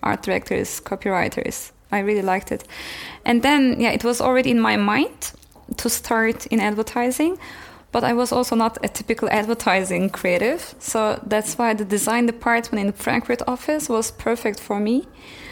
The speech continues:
And yeah, this is where I started as an intern. And after a couple of months, I got, um, my first job as a junior designer, art director there.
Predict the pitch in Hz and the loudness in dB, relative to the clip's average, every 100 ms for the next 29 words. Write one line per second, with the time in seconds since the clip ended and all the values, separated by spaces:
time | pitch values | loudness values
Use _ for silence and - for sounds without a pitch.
0 | - - - 226 233 233 226 - 277 285 | -18 -10 -2 2 4 2 0 0 2 4
1 | 254 254 240 247 240 240 - 294 294 254 | 2 2 2 2 4 2 2 0 2 0
2 | 233 226 254 277 - 254 240 233 - 240 | 0 2 2 2 0 0 2 0 0 0
3 | 233 233 - - - - - - 226 - | 0 0 -6 -20 -14 -6 -6 -2 -2 0
4 | 240 240 254 - - 214 214 220 226 - | 2 4 2 0 -2 -2 0 -2 -2 -6
5 | - - 220 214 220 220 220 - _ _ | -8 -2 0 0 0 -2 -4 -14 _ _
6 | - - - - - - - 220 214 214 | -20 -20 -16 -14 -14 -16 -2 0 2 2
7 | 214 - 262 269 - - - - 202 202 | 0 0 2 2 0 0 0 0 -2 0
8 | 226 226 214 208 208 214 - 202 185 226 | 2 2 2 0 0 -2 -4 -6 -2 0
9 | 247 254 254 247 226 233 240 226 - 233 | 2 2 2 2 0 -2 -2 -2 -2 -2
10 | 214 202 214 262 | 0 0 0 0